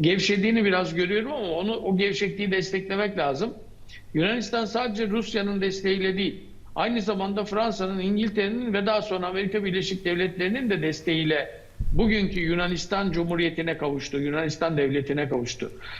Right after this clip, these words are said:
Yunanistan'da şehir devletlerinden, yani milattan önce yedi yüz sekiz yüzlerden iki yüz elli, şey, üç yüz, üç yüz yirmilere kadar Yunanistan'da şehir devletlerinin dışında bir devlet yok. Bir Yunan devleti yok. Şehir devletleri var.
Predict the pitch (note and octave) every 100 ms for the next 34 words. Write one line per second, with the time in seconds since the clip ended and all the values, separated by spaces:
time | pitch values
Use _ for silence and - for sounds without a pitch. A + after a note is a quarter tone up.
0 | - D3+ F#3 A3 G#3+ A3+ A3 G#3 F3+ E3+
1 | A#3 B3 A3 G3+ F#3+ F#3+ F3+ F3 D#3 D3
2 | F3 F#3+ E3+ E3+ F#3 F#3 G3+ G#3 G3+ E3
3 | E3 B2 - - - D3 F#3 A3 G#3 F#3
4 | E3+ G3 G#3 F3+ F3 E3 E3+ G#3 F#3 -
5 | G3+ F3+ F#3+ G3 G3 - F#3 F#3+ - G#3
6 | F#3+ F#3 G#3 F3+ F3 F#3 F#3+ G#3+ A#3 F#3
7 | D#3 G#3+ - - - - E3 A3+ G#3 G#3+
8 | F3 D#3 C3 D#3 A3+ G#3 F#3 E3 E3 E3+
9 | E3 E3 F3 F3 D#3 A3 A3+ - - -
10 | - - F#3+ G3 F#3+ F#3 G3 G3 C#3+ -
11 | - - G#3 G3 F3 F#3+ A#3 F3+ E3 E3
12 | G3+ E3+ - - - - F#3 G3 G3+ F3+
13 | D3 D3 - C3 C#3 A3+